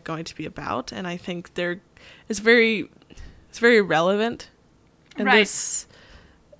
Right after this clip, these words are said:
Speaker 1: day and age. And I think they're going to continue with that sort of, uh,
Speaker 2: Vibe.
Speaker 1: vibe, is that it's gonna be all about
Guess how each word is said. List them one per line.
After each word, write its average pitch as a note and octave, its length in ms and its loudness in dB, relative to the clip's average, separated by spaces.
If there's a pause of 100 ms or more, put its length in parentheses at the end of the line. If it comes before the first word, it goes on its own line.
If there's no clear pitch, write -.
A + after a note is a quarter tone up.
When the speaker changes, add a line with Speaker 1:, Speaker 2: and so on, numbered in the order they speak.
(140)
Speaker 1:
day G#3 200 4
and G3 80 2
age. G#3 340 -2
And F3+ 120 -2
I E3+ 60 -2
think F#3+ 280 -6
they're F#3 120 -4
going F3 220 -4
to - 100 -12
continue E3+ 760 -6 (260)
with - 200 -10
that D3 400 -2 (360)
sort F3 320 -8
of, - 320 -14
uh, C2 340 -8 (1700)
Speaker 2:
Vibe. G#3+ 400 -4
Speaker 1:
vibe, F3 500 4
is F3+ 140 -6
that C#3 160 0
it's - 140 -6
gonna E3 200 -4
be D#3+ 120 -2
all C3+ 160 -2
about - 480 -2